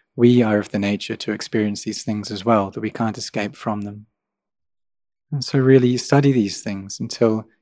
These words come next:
you gain a knowledge of them, contemplate them well. And for the monks, um, this is something that we contemplate every single day,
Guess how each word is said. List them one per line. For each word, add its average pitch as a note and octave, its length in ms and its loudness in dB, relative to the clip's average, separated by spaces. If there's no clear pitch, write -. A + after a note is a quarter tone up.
you A#2+ 120 -6
gain A2+ 260 4
a G#2+ 40 0
knowledge G2+ 420 -2
of G#2+ 260 -8
them, A2+ 200 -14
contemplate A2 640 -4
them G#2 160 -6
well. G2+ 320 -6
And C#3 140 -2
for C#3+ 100 4
the C3 80 8
monks, - 580 2
um, A#2+ 260 -4
this C3 200 -6
is C3 80 -6
something A#2 360 4
that G#2+ 140 0
we A2 80 -2
contemplate G#2+ 520 0
every G#2+ 220 -2
single G#2+ 320 -4
day, G#2+ 340 -2